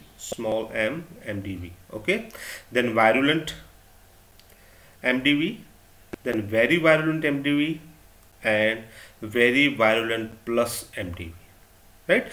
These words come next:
So you can see here, these are the abbreviations which is used for describe the various pathotype of this,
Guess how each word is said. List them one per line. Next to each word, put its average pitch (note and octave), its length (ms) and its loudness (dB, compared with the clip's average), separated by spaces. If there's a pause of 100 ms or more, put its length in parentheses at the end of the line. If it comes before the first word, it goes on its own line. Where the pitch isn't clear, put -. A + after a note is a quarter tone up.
(160)
So - 120 2
you E3+ 180 2
can D#3+ 140 4
see C#3+ 180 0
here, A#2 180 2
these A#2 220 -6
are B2+ 140 2
the A#2 260 2
abbreviations A#2+ 600 -2
which G#2+ 180 -10
is G2+ 180 -12
used A#2 300 -6
for A2 120 -8
describe A2+ 500 -6
the A2 80 -6
various G2+ 340 -6
pathotype G#2+ 540 -8
of G2 180 -10
this, - 380 -8